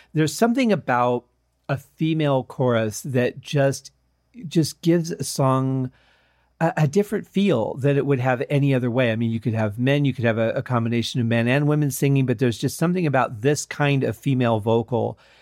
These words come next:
that, that really has a, a unique feel, and certainly that alone can really color the song.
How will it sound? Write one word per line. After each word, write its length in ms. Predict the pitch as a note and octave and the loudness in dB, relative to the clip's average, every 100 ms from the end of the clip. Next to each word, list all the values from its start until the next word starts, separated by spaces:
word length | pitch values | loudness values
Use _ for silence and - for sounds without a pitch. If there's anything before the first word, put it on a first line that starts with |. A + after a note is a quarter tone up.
| _ _ - | _ _ -8
that, 280 | A#2+ C3 B2 | 0 0 0
that 380 | D3+ B2 C#3 - | -4 -2 -2 -2
really 300 | D3+ C3+ B2+ | 0 2 2
has 260 | A2 B2 A2 | 2 0 0
a, 140 | A2+ | -2
a 80 | B2+ | 0
unique 520 | A#2+ G#2+ A#2 B2 B2+ | -4 -2 -2 0 -2
feel, 360 | - - B2 A#2 | -4 -2 0 0
and 140 | A2 | -2
certainly 640 | G#2 - D3 C#3 B2 A#2+ - | -6 -2 -2 2 0 0 -4
that 340 | A2+ C#3 C#3 | -4 -2 -2
alone 520 | - B2+ A2+ C#3+ B2 G#2+ | 0 -2 0 0 0 -2
can 240 | A#2+ A2 | -4 0
really 200 | B2+ B2 | 0 0
color 320 | A2 C3 A#2 G#2+ | 0 0 0 -2
the 100 | G#2+ | -4
song. 400 | E3 D3+ A#2 | -2 0 -2